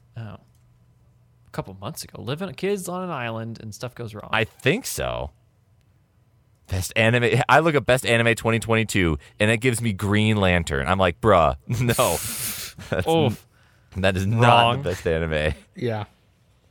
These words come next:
Speaker 2: Uh,
Speaker 3: That's
Speaker 2: man,
Speaker 3: wrong.
Speaker 2: I really wanna find this, like, really quick 'cause I want you to, I wanna tell you to get it right now,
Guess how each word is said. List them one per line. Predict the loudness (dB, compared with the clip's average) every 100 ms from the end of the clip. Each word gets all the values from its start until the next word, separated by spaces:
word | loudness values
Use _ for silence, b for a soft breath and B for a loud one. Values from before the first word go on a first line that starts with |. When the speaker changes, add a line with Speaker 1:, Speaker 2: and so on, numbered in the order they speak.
| _ _ _ _ _ _ _ -4
Speaker 2:
Uh, | -2 0 0 0
Speaker 3:
That's |
Speaker 2:
man, | 0
Speaker 3:
wrong. | 0
Speaker 2:
I |
really | 2 2
wanna | 2 0
find | 2 0 0
this, | -2
like, | -6
really | -4 -4 -2
quick | -4 -8 -8
'cause | -6
I |
want | -4 -4
you |
to, | -6 -6
I |
wanna | -6
tell | -4 -6
you |
to | -4
get | -4 -4 -2
it | -4
right | -2 0 0
now, | 0 -2 -2 -6